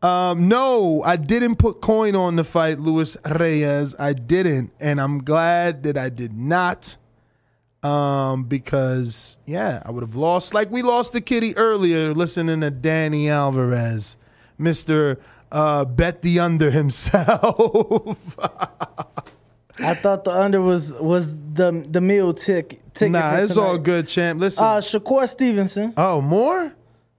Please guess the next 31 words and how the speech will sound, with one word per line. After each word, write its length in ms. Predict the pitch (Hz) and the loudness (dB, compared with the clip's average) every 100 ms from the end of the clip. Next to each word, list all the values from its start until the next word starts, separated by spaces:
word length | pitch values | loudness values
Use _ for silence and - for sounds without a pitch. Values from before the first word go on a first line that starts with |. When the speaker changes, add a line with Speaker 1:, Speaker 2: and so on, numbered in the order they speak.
| _ _ | _ _
Speaker 2:
I 80 | 151 | -6
think 240 | 156 196 | -2 0
this 140 | 196 202 | 0 0
the 100 | 202 | 2
last 380 | 202 190 - | 2 2 -2
of 100 | 160 | -4
it, 140 | 139 131 | -4 -2
though. 260 | 123 110 107 | -4 -6 -6
Speaker 1:
Damn, 380 | 190 233 220 175 | -2 0 0 0
he 120 | 202 | 0
not 240 | 226 220 | -2 0
gonna 200 | 214 208 | 0 2
let 160 | 220 220 | 2 0
it 140 | 196 | 0
go? 480 | 190 233 262 285 - _ - | 0 2 2 -2 -6 _ -10
Speaker 2:
Shakur 440 | - 165 220 220 | -8 -2 0 0
tweets, 580 | 214 233 202 - - - | -2 -2 -4 -6 -14 -14
"He 300 | - - 196 | -16 -8 -4
didn't 280 | 175 247 226 | -2 0 0
make 200 | 220 190 | 0 0
no 220 | 202 208 | 0 -2
excuses, 560 | 185 - 233 214 - 135 | -4 -8 -6 -4 -6 -2
though, 260 | 135 127 127 | 0 0 -4
so 220 | - 160 | -4 -2
I'm 120 | 160 | -2
gonna 160 | 165 151 | -2 -4
leave 200 | 135 151 | -4 -4
him 100 | 151 | -4
alone." 380 | 143 139 120 123 - _ _ _ _ _ _ _ _ _ _ | -4 -4 -6 -12 -18 _ _ _ _ _ _ _ _ _ _
<laughs> 960 | 359 - - 359 370 330 - 302 403 285 - _ _ _ - | -4 -2 -2 -4 -2 -4 -2 -4 -2 -4 -4 _ _ _ -6
Um, 560 | - 233 240 240 233 | -2 0 0 -2 -4